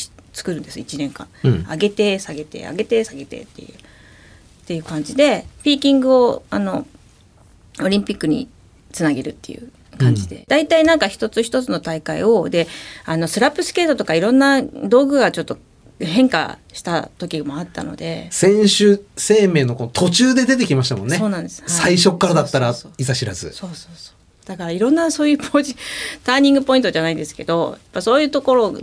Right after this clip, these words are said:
Speaker 1: からまたゼロから始めなきゃいけないので、
Speaker 2: うん。
Speaker 1: だからなんかこう、下げて上げてっていうよりも、もう全部の試合頑張んなきゃいけないんですけど、まあ、そこでなんか一回こう、なんだろう、こう、調整か。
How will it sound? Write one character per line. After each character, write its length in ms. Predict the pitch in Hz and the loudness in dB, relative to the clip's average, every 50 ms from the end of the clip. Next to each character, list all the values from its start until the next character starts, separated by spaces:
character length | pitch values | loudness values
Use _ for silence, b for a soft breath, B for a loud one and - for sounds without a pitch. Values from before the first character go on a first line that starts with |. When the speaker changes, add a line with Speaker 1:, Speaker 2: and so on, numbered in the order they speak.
| - 170 | -10 -6
Speaker 1:
か 140 | - 190 180 | -4 -4 -2
ら 80 | 156 | -2
ま 100 | 151 185 | -2 -2
た 100 | 196 208 | -2 0
ゼ 120 | 196 233 285 | 2 2 2
ロ 80 | 277 | 2
か 120 | - - 175 | 2 0 -2
ら 60 | 160 | -2
始 200 | 156 165 156 147 | -4 -6 -8 -8
め 100 | 151 143 | -6 -6
な 140 | 147 156 151 | -6 -6 -6
き 60 | - | -10
ゃ 20 | |
い 60 | - - | -12 -10
け 120 | - 151 | -8 -8
な 80 | 156 156 | -6 -6
い 60 | 156 | -8
の 160 | - - - | -10 -10 -10
で、 220 | 170 170 170 165 151 | -8 -8 -4 -2 0
Speaker 2:
う 40 | 123 | 0
ん。 220 | 113 104 98 90 95 B B B B B B - | 0 0 -2 -6 -8 B B B B B B -6
Speaker 1:
だ 140 | 202 202 | -4 -4
か 80 | 185 175 | -2 -2
ら 300 | 160 151 139 160 180 90 | -2 -2 -2 -4 -6 -6
な 140 | - 185 214 | -4 -4 -4
ん 60 | 208 | -4
か 80 | - - | -6 -8
こ 280 | - 165 160 143 135 135 | -6 -4 -4 -4 -4 -6
う、 40 | - | -8
下 200 | - - - 233 | -8 -8 -6 -4
げ 140 | 247 311 294 | -2 -2 0
て 220 | - 247 202 175 | 2 2 2 2
上 100 | 165 170 | 2 0
げ 100 | 170 180 | -2 -6
て 140 | 175 - 170 | -6 -6 -6
っ 40 | 160 | -6
て 120 | - - | -4 -2
い 20 | 151 | -2
う 40 | 151 | 0
よ 40 | 151 | 0
り 20 | 147 | 0
も、 80 | 147 | 0
も 80 | 170 175 | 0 0
う 20 | |
全 280 | 170 277 370 392 381 320 | 2 2 2 4 4 6
部 120 | 247 220 | 4 6
の 200 | 202 190 185 180 | 4 4 0 0
試 220 | - - - 202 196 | -2 -2 0 2 2
合 120 | 190 185 | 2 2
頑 180 | 208 220 269 285 | 2 2 4 4
張 80 | 339 | 2
ん 60 | 339 | 2
な 100 | 339 330 | 2 2
き 60 | 285 233 | 2 0
ゃ 20 | |
い 60 | 190 | -2
け 80 | 190 190 | -2 -2
な 80 | 190 | -4
い 60 | 185 175 | -2 -4
ん 20 | |
で 80 | 160 165 | -6 -8
す 80 | - | -8
け 100 | - 170 | -8 -6
ど、 60 | 160 | -2
ま 60 | 202 214 | -2 -2
あ、 20 | |
そ 120 | - - | -2 -2
こ 120 | 240 339 - | 0 2 2
で 80 | 349 | 4
な 80 | 294 320 | 4 4
ん 20 | |
か 140 | 269 220 190 - - B B B B | 4 2 2 0 -4 B B B B
一 100 | - 226 | -6 -2
回 160 | - 381 302 | 0 0 2
こ 80 | - 214 | 2 2
う、 100 | 175 - - - - - _ _ - | 0 0 -6 -18 -20 -20 _ _ -8
な 120 | 190 185 | -6 -4
ん 20 | 175 | -4
だ 80 | 165 | -4
ろ 180 | 156 147 - - _ | -6 -6 -8 -10 _
う、 20 | |
こ 380 | - 160 160 156 151 151 151 - | -8 -6 -4 -4 -4 -6 -6 -8
う、 40 | - - | -10 -6
調 240 | - 269 339 359 | -2 0 0 0
整 240 | 349 - 349 330 311 | 0 0 0 0 -2
か。 200 | 320 - - - | -2 -6 -16 -18